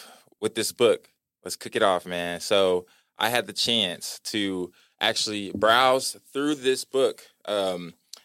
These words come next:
and I thought it was very interesting because it was, it covers a concept. It's called Money Talks and, like, how to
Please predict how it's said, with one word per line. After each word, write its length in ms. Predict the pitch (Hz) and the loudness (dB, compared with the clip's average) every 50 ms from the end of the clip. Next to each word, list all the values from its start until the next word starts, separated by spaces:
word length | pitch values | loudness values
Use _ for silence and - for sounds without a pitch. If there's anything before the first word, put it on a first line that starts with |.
| _ | _
and 100 | - - | -4 -4
I 40 | 113 | -2
thought 180 | - 156 156 156 | 2 2 4 6
it 40 | |
was 120 | 147 143 123 | 4 4 4
very 260 | 120 139 143 139 123 | 4 4 6 6 4
interesting 480 | - 123 131 - 120 110 - 120 104 98 | 2 -2 -6 -6 -6 -8 -8 -8 -10 -10
because 220 | 98 95 110 104 | -8 -8 -6 -6
it 40 | 123 | -4
was, 160 | 117 117 117 - | -4 -6 -6 -6
it 140 | 113 117 - | -8 -10 -4
covers 360 | - 135 139 135 147 143 117 | -2 -2 -2 0 -2 -2 -4
a 60 | 120 | -4
concept. 520 | - - - 110 110 110 104 - 104 90 90 | -8 -6 -4 -2 -2 -2 -2 -2 -2 -2 -2
It's 100 | 98 - | -4 -4
called 220 | - 127 113 110 | 0 0 0 0
Money 220 | 110 113 113 113 113 | 0 -2 -2 -4 -4
Talks 380 | - 107 95 90 85 - - | -4 -2 -2 -2 -2 -6 -8
and, 140 | 87 92 92 | -10 -8 -8
like, 120 | 90 87 | -8 -8
how 240 | 95 101 98 95 95 | -4 -2 0 0 -2
to 340 | 92 - - 101 92 90 87 | -2 -4 -8 -8 -8 -8 -10